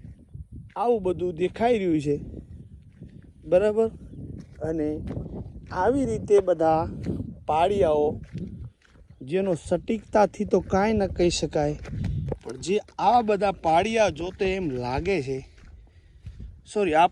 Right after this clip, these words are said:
પાળિયો નથી, કોઈ પાણો ઊભો કરેલો છે, ત્યાં પાળિયો છે, એક ત્યાં કને છે, નજીક જાય તમને બતાવું. પણ આવું બધુંય આ બેટની અંદર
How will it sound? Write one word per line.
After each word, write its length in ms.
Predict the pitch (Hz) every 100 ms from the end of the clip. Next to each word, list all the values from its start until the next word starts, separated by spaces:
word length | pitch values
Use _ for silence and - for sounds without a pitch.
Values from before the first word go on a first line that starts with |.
| 202
પાળિયો 320 | 214 220 202
નથી, 240 | 208 220 190
કોઈ 140 | 190 180
પાણો 180 | 180 185
ઊભો 180 | 170 180 170
કરેલો 300 | 151 139 143 139
છે, 80 | 277 - - - - - - - - - - - -
ત્યાં 220 | 196 175 143
પાળિયો 340 | 156 151 147 131
છે, 80 | 165 165 -
એક 80 | 160 -
ત્યાં 200 | 175 165 -
કને 180 | 131 123
છે, 80 | 151 156 131
નજીક 280 | 131 170 147
જાય 200 | 131 135 - - - - - - - - - -
તમને 240 | 139 135 123
બતાવું. 400 | 139 - 143 135 - - - - -
પણ 160 | 156 135 - 151
આવું 200 | 180 226 165
બધુંય 360 | 147 151 175 220 - _ - - - - - -
આ 100 | 190 165
બેટની 420 | 165 170 - 156 131
અંદર 240 | 135 156